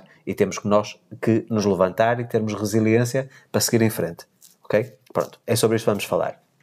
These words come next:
Antes de iniciarmos com este tópico, que eu acredito que será uma mais-valia para todos vocês, não se esqueçam,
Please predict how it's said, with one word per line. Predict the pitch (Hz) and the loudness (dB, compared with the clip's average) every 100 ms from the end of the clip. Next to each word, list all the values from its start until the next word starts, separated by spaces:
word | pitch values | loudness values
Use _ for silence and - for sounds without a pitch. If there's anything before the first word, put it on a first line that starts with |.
| _ _ _ - | _ _ _ -2
Antes | 123 120 | 2 4
de | |
iniciarmos | 135 127 139 131 - | 4 4 2 0 -2
com | 139 | -2
este | 135 - | -2 -2
tópico, | - 95 92 - - - | 0 0 -2 -10 -18 -6
que | - | 0
eu | 98 | 2
acredito | 104 101 101 - | 2 0 0 -2
que | |
será | - 98 | 0 0
uma | 92 | 0
mais-valia | 92 92 95 92 | -2 0 0 0
para | 98 | -2
todos | 107 101 | -2 2
vocês, | 110 117 131 147 143 - - - | 2 4 4 2 -2 -18 -14 -2
não | 135 | 0
se | 143 | 0
esqueçam, | - 139 143 147 | 2 0 0 -6